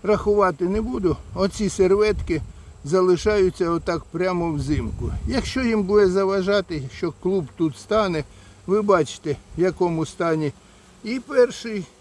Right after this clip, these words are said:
і другий гніздові корпуса, скільки бджіл. У нас уже прохолодно, в даний час всього сімнадцять градусів, а кліщ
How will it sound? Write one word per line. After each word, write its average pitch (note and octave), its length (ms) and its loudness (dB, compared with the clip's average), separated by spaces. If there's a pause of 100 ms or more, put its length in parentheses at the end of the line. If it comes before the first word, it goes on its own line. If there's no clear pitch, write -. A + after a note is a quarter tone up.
(220)
і F#3+ 60 -12
другий F#3 500 -2 (760)
гніздові F3+ 600 0
корпуса, F3 680 -6
скільки F3+ 500 -10
бджіл. E3+ 540 -4 (420)
У E3+ 80 -4
нас F3+ 280 0
уже D#3+ 200 2
прохолодно, F3 760 2
в D#3 40 -6
даний E3+ 400 0
час F#3 240 0
всього E3 280 0
сімнадцять E3 640 0
градусів, F3+ 800 2 (1300)
а E3+ 140 2
кліщ A3 580 -2